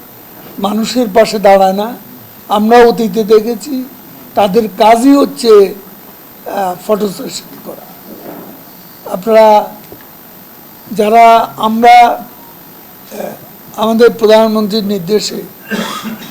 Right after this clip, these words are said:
রোজার মাসেও আমরা সাধারণ মানুষের মধ্যে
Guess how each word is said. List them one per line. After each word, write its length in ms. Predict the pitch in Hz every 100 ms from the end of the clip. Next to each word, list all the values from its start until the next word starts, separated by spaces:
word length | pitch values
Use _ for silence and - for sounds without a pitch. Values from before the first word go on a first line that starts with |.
| - - - - - - - - - - - -
রোজার 420 | 208 220 240 240
মাসেও 600 | 233 233 233 254 247 185 - - - - - - -
আমরা 300 | - 214 220
সাধারণ 380 | 214 190 185 202
মানুষের 500 | 208 214 208 208 208
মধ্যে 460 | 202 190 170 190